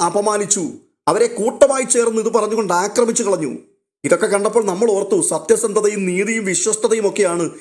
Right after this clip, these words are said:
ഇവരുടെ മുഖമുദ്രയെന്ന്. പക്ഷെ ഇപ്പോഴാണ് മനസ്സിലായത്, നൂറ് ശതമാനമല്ല, ഇരുന്നൂറ് ശതമാനവും ഇവർ ഫേക്കാണ്. യാതൊരു നിലപാടുമില്ലാത്ത നാണം കെട്ടവന്മാരാണ്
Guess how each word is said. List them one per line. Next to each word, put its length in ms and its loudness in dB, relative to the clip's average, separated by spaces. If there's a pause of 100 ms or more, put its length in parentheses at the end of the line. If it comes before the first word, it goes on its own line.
(180)
ഇവരുടെ 260 0
മുഖമുദ്രയെന്ന്. 760 0 (360)
പക്ഷെ 180 0
ഇപ്പോഴാണ് 420 2
മനസ്സിലായത്, 680 -2
നൂറ് 300 0
ശതമാനമല്ല, 560 0
ഇരുന്നൂറ് 540 0
ശതമാനവും 720 -2
ഇവർ 180 2
ഫേക്കാണ്. 640 -2 (380)
യാതൊരു 440 0
നിലപാടുമില്ലാത്ത 840 -2
നാണം 460 -2
കെട്ടവന്മാരാണ് 720 -2